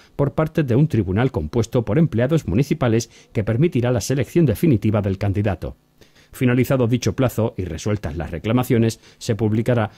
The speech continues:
la lista definitiva en los lugares citados con anterioridad. La presentación de las solicitudes para formar parte de esta bolsa de trabajo implica la plena aceptación por los interesados de las presentes bases.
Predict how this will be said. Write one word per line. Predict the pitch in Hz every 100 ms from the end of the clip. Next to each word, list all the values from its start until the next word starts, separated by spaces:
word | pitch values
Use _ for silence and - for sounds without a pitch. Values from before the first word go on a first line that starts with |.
| _
la | 78 82
lista | 113 120
definitiva | 113 - 120 123 107 107 104
en |
los | 87 80
lugares | 85 90 139 -
citados | - 82 104 110 -
con | 104
anterioridad. | 98 110 101 98 85 69 69 _ _ _ - _ _ -
La | 98
presentación | 110 101 113 113 107 117 110
de | 107
las | 107
solicitudes | 113 110 127 113 127 143
para | - 95
formar | - 92 104 95
parte | 107 98 92
de |
esta | 101 - 78
bolsa | 90 113 85
de | 101
trabajo | 127 143 139 123 - - -
implica | 117 110 147 156 160
la | 101 87
plena | 127 139 95
aceptación | - 160 120 - 113 113 - _
por | - 80
los | 73 -
interesados | 82 180 156 - 104 120 104
de | 76
las | 76
presentes | 85 - 143 147 131
bases. | 76 78 67 -